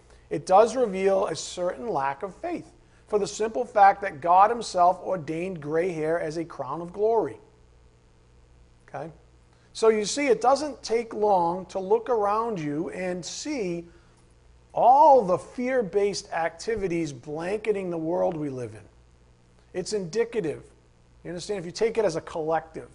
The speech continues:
you just say, "All right, all right, so, all right, so there's a little something over here with people's hair, okay, whatever." But if you take it all together and say,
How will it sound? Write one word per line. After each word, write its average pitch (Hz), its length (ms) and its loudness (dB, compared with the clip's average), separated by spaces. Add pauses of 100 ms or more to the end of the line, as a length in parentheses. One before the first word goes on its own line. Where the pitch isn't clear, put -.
(120)
you 143 60 -16
just 143 140 -14
say, 147 100 -6
"All 143 120 -2
right, 123 200 -8
all 127 80 -14
right, 117 160 -16
so, 143 160 -12
all 147 120 -6
right, 135 140 -6
so - 80 -12
there's 190 180 -8
a 185 40 -8
little 180 140 -8
something 147 300 -10
over 139 80 -10
here 131 120 -8
with 120 200 -16
people's 127 280 -16
hair, 117 240 -16
okay, 120 200 -18
whatever." - 220 -20 (500)
But 175 80 0
if 165 60 -2
you 180 60 -6
take 233 260 2
it 202 80 4
all 233 480 12
together 160 540 2
and 123 120 -12
say, 156 300 -4